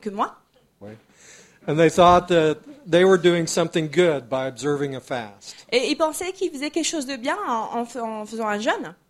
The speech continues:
Speaker 2: That God should pay attention to them because of that.
Speaker 1: Et que Dieu allait, euh, s'intéresser à eux à cause de cela.
Speaker 2: So what is fasting?
Speaker 1: Mais en, en fait, qu'est-ce, qu'est-ce que le jeûne ?
Speaker 2: Fasting is about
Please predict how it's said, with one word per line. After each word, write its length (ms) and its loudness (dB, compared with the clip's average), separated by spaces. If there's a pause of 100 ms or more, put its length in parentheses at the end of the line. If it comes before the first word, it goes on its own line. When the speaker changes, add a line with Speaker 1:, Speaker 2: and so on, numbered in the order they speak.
(180)
Speaker 2:
That 140 -6
God 300 0
should 140 -12
pay 180 2
attention 500 -2
to 160 -4
them 280 -8
because 340 -4
of 100 -16
that. 180 -16 (420)
Speaker 1:
Et 100 -8
que 180 -6
Dieu 280 -6
allait, 560 0
euh, 300 -2 (160)
s'intéresser 640 -4
à 140 2
eux 120 -4 (100)
à 100 0
cause 240 -8
de 100 -10
cela. 300 -12 (600)
Speaker 2:
So 240 -2
what 280 2
is 220 4
fasting? 560 -8 (360)
Speaker 1:
Mais 120 -4
en, 140 -6
en 120 -2
fait, 160 -10
qu'est-ce, 260 0 (180)
qu'est-ce 220 0
que 80 -4
le 140 -4
jeûne ? 400 -6 (920)
Speaker 2:
Fasting 440 -2
is 120 -6
about 380 -2